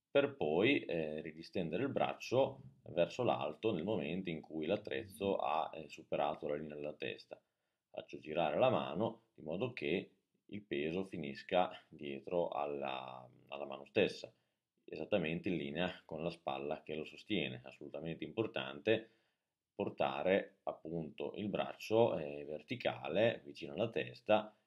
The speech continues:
in modo da mantenere, eh, il kettlebell, eh, esattamente, eh, sopra la linea della spalla. Nella fase di ritorno,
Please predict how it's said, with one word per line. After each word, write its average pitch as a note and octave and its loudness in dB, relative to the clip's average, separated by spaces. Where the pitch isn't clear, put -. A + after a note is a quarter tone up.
in D#2 -8
modo D#2+ -2
da D2 -2
mantenere, D2+ -2
eh, - -12
il F#2+ -8
kettlebell, F#2 2
eh, D2 2
esattamente, C#2+ 0
eh, C#2 -10
sopra D#2 -4
la D2 2
linea D2 -8
della C2+ -8
spalla. - -8
Nella D2 -10
fase F2 4
di D#2+ 0
ritorno, G#2+ 4